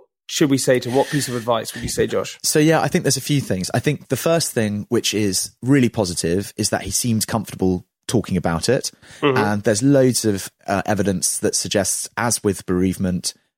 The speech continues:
Speaker 2: um, vocalizing how you feel, talking to other people, maybe even talking to professionals is, uh, is definitely, definitely a good thing.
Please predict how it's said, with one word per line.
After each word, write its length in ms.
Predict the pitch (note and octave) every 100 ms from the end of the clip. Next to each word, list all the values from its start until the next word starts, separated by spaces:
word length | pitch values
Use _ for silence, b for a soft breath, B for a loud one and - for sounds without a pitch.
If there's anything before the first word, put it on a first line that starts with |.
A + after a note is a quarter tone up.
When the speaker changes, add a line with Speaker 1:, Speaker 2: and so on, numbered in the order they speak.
| _ -
Speaker 2:
um, 180 | F#2 F2+
vocalizing 600 | A#2 A2+ A2 G#2 G2 G2
how 120 | G2+
you 120 | F#2
feel, 440 | - G2 F#2+ F2 -
talking 300 | - A2+ - F#2+
to 120 | G2
other 120 | F2+
people, 500 | - F2+ - F2+ F2+ _ _ _ _ _ _ _
maybe 240 | - G#2+ G#2
even 140 | G#2
talking 320 | G2 G#2+ G#2 G2
to 220 | G#2+ F#2+ -
professionals 720 | - D#3 D3 C#3+ C3 C3+ - B B B -
is, 320 | G2 G2 -
uh, 240 | F#2 F2+ -
is 140 | G2+
definitely, 380 | A#2+ G#2+ F2 F#2+
definitely 280 | G2 C#2+ F2+
a 40 |
good 180 | F2+ F2
thing. 340 | - F2 E2+